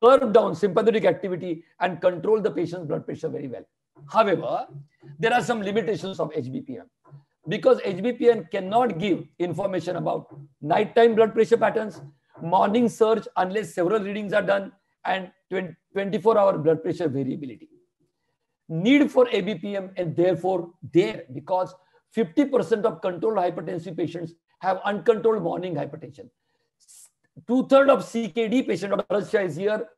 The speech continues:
and, um, uh, most respected nephrologist in the city,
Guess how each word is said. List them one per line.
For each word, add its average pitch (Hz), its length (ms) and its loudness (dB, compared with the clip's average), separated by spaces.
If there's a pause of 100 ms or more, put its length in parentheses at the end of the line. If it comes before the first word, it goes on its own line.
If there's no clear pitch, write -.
(480)
and, 180 280 -6 (160)
um, 170 300 0 (160)
uh, 160 360 2
most 180 380 2
respected 190 480 -2
nephrologist 180 500 -2
in 185 60 -6
the 180 100 -2
city, 175 440 -8